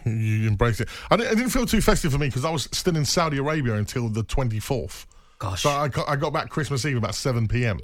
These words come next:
Speaker 2: You were over there for that fight
Speaker 1: I
Speaker 2: club,
Speaker 1: was
Speaker 2: weren't you?
Speaker 1: over there, of course, for the, uh, the Day of Reckoning, uh, where we saw Anthony Joshua put in a great performance against Otto Wallin. And, uh, Deontay Wilder looking very, very poor. But we'll talk about that later on in the show as well. We'll get a bit of boxing on the show as well today.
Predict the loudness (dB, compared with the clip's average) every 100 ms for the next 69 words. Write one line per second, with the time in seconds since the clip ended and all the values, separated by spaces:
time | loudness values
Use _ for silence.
0 | -4 -2 2 2 0 0 -2 -2 -4 -4
1 | -4 4 4 6 4 4 4 4 4 4
2 | 2 0 2 2 2 2 2 0 -2 -2
3 | 0 2 2 2 0 0 0 -2 -4 -6
4 | -2 0 2 0 0 -2 -2 -2 -2 -4
5 | -2 -2 -2 -2 -2 -2 0 -2 -2 -2
6 | -2 -2 -4 -2 -2 -4 -6 -12 -20 _
7 | _ _ -2 0 2 2 4 4 2 0
8 | 0 2 2 2 -2 -6 -20 -20 -20 _
9 | -4 -2 -2 0 0 0 -2 -2 -4 -2
10 | 0 0 0 0 0 0 0 0 0 0
11 | 0 0 -2 -2 0 0 0 0 0 0
12 | 0 0 0 0 -2 -2 -2 -2 -2 -2
13 | -4 -4 -4 -2 -2 -2 -2 -2 -2 -2
14 | -2 -2 -2 -2